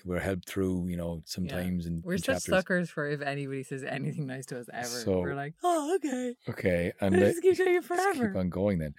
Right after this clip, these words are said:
Speaker 2: We're fine."
Speaker 1: Um, and I guess the, the dark time of year is also the time when you've a lot of time, maybe more idle. It's the time we always wound down on doing a lot of, uh, live shows because it was too busy with Christmas parties and stuff going on and,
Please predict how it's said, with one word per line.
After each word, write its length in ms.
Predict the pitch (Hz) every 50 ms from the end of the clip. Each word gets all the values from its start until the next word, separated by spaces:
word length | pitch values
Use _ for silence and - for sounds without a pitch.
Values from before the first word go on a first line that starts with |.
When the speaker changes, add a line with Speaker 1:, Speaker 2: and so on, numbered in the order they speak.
| - - -
Speaker 2:
We're 120 | 320 330
fine." 260 | 247 - - 95 95
Speaker 1:
Um, 300 | 92 - - - 165 - - _ _ _ _ _ -
and 460 | 98 95 95 92 92 90 87 87 - - _ _ _ _ _ - - - -
I 80 | - 107
guess 300 | 98 117 107 98 95 - - _ -
the, 140 | 117 107 92 - -
the 180 | - 101 101
dark 320 | 92 107 104 104 101 98 - _ -
time 420 | 107 98 98 98 95 95 92 92 - _ -
of 280 | - 90 90 85 80 -
year 420 | 92 98 110 117 117 113 113 -
is 100 | 120 95
also 200 | 95 95 87 - -
the 80 | 90
time 260 | - - 95 90 87 85
when 180 | 87 85 82
you've 160 | 82 82 80 82
a 20 |
lot 160 | 82 82 82 - _ _ -
of 140 | 82 78 -
time, 340 | - 92 85 82 82 78 - _ _ _ - - - _ _ _ -
maybe 320 | 101 95 92 87 85 87 101 - -
more 240 | 98 90 87 92 95
idle. 320 | 107 113 110 110 104 95 - - - - - - - - _ _ _
It's 160 | - 120 - -
the 40 | 110
time 160 | 131 131 127
we 100 | 127 123
always 200 | 117 113 110 104
wound 240 | 101 107 104 104 101
down 240 | 95 104 104 104 104
on 80 | 101 98
doing 200 | 98 98 98 95
a 20 |
lot 140 | 95 95 92
of, 80 | 90 82 - _ - - -
uh, 40 | -
live 240 | 95 95 104 104 95
shows 320 | - 139 120 127 131 127
because 760 | 117 - 98 - - - - 98 95 95 92 92 90 85 82 - -
it 60 | - 92
was 200 | 87 87 82 -
too 240 | - - 120 143 147
busy 260 | 156 120 104 95 92
with 80 | 87 -
Christmas 360 | - - 156 - - 156 143
parties 500 | - 151 143 147 135 - 143 135 131 117
and 100 | 107 107
stuff 200 | - 120 104 -
going 260 | - 101 92 98 101 117
on 340 | 127 131 131 127 127 120 113
and, 120 | 98 92